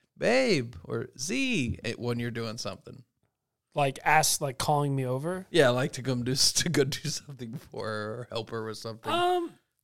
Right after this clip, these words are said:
Speaker 2: not a lot, man.
Speaker 1: Dude, I
Speaker 2: I, I, I mean, not a lot, but I feel like, uh, <clears throat> like, on, on the weekends and stuff, um, I do ninety-nine point nine percent of all the cooking.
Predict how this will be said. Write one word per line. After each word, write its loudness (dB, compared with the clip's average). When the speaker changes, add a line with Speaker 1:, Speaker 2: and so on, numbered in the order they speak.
Speaker 2:
not 6
a 4
lot, 8
man. 0
Speaker 1:
Dude, 4
I 2
Speaker 2:
I, 12
I, 2
I 2
mean, 4
not 6
a 10
lot, 12
but 6
I 6
feel 2
like, 6
uh, 8
<clears throat> -8
like, 6
on, 4
on 6
the 6
weekends 4
and 2
stuff, 2
um, 4
I 8
do 2
ninety-nine 0
point -4
nine -2
percent 0
of -2
all -2
the -4
cooking. -4